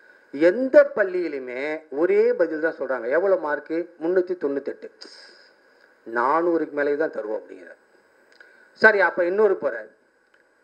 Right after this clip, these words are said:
நம்ம ஜாதி பள்ளிக்கூடமா இருக்கு, இதுல போய் கேட்டா கண்டிப்பா மறுக்க மாட்டாங்க, வான்னு அவங்க அம்மாவை கூட்டு போறாப்ல.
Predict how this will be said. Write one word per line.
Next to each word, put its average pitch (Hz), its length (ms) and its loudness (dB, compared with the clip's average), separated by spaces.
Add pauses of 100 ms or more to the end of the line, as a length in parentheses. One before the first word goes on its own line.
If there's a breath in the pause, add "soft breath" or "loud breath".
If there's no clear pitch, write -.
(440)
நம்ம 185 340 2
ஜாதி 185 380 0
பள்ளிக்கூடமா 156 560 -4
இருக்கு, 160 360 -6
இதுல 185 160 0
போய் 185 200 -4
கேட்டா 160 280 -2
கண்டிப்பா 156 400 -6
மறுக்க 143 400 -4
மாட்டாங்க, 135 300 -4
வான்னு 151 400 -2
அவங்க 135 260 -4
அம்மாவை 131 300 -4
கூட்டு 127 200 -10
போறாப்ல. 107 440 -10